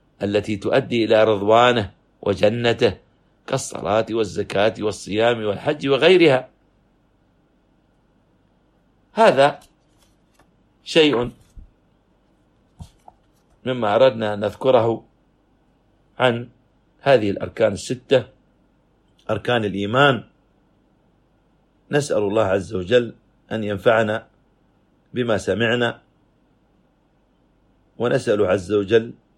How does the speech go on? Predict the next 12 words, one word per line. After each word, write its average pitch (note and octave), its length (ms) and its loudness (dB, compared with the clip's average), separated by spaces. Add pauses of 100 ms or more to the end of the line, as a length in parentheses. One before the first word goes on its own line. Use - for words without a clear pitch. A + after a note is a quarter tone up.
(300)
أن A2+ 100 -6
يفقهنا A2 840 -2
وإياكم G#2 500 0
في G2+ 200 -6
ديننا، A2+ 560 -2 (1400)
كما A2+ 240 -2
نسأل G#2+ 380 -2
عز F#2 240 -6
وجل F#2+ 280 -2
أن - 80 -12
يحفظ G#2+ 320 -6
بلادنا G2+ 680 -2